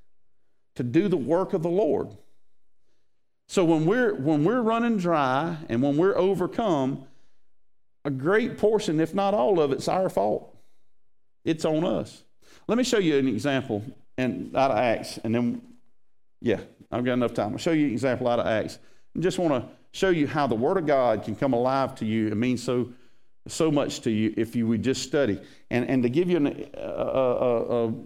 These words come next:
little bit of a, uh, an idea how stuff like this, you can learn to do stuff like this. I was teaching a class before covid.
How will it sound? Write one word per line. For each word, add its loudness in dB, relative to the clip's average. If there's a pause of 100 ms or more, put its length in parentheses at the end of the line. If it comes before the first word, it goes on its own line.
(100)
little 2
bit 2
of 2
a, -2 (200)
uh, -2 (360)
an 0
idea 2
how 0
stuff -4
like -2
this, -2 (100)
you 0
can 0
learn 2
to 2
do 2
stuff -2
like -2
this. -4 (480)
I 2
was 0
teaching -2
a -2
class -2 (220)
before 0
covid. 0